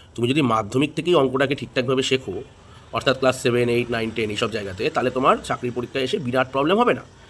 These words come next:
কিন্তু যেহেতু তুমি ওখানে ঠিকঠাক করে শিখতে পারছো না, সেটা বিভিন্ন কারণেই হতে পারে, ঠিক আছে, যার ফলে তোমাকে চাকরির পরীক্ষায় এসে আবার নতুন করে অঙ্কটাকে শিখতে হচ্ছে।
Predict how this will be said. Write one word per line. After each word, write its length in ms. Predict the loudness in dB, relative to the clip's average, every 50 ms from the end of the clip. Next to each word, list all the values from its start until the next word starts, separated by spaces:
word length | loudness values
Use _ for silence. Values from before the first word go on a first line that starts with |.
| -20 -20 -20 -20 -16 -2 0
কিন্তু 180 | 0 2 2
যেহেতু 440 | 2 2 4 6 6 6 6 6 2
তুমি 180 | 2 6 8 8
ওখানে 200 | 8 8 6 4
ঠিকঠাক 280 | 2 -2 -4 -6 -6
করে 140 | -4 -4 -4
শিখতে 220 | -4 -4 -6 -8 -6
পারছো 340 | -6 -6 -6 -4 -4 -4
না, 260 | -2 0 0 0 -2 -2
সেটা 160 | -4 -4 -4
বিভিন্ন 260 | -4 -4 -2 0 2
কারণেই 300 | 4 4 4 4 2 -2
হতে 160 | -4 -6 -8
পারে, 340 | -10 -12 -12 -10 -10 -10 -10 -8
ঠিক 120 | -8 -8
আছে, 280 | -6 -6 -6 -8 -8 -10 -16 -18 -18 -18 -18 -18 -18 -18 -18 -18 -18 -18 -18 -16 -6
যার 200 | -4 -2 -2 0
ফলে 160 | 2 2 2
তোমাকে 280 | 2 2 0 0 0 -2
চাকরির 300 | -2 -4 -4 -2 -4 -4
পরীক্ষায় 340 | -4 -6 -6 -2 -2 -2 0
এসে 160 | 2 2 4
আবার 220 | 4 4 4 2
নতুন 260 | 2 0 -2 -4 -6
করে 160 | -4 0 0 0
অঙ্কটাকে 340 | 0 0 -2 -4 -4 -6
শিখতে 300 | -6 -6 -8 -8 -6 -4
হচ্ছে। 300 | -4 -4 -6 -6 -10 -12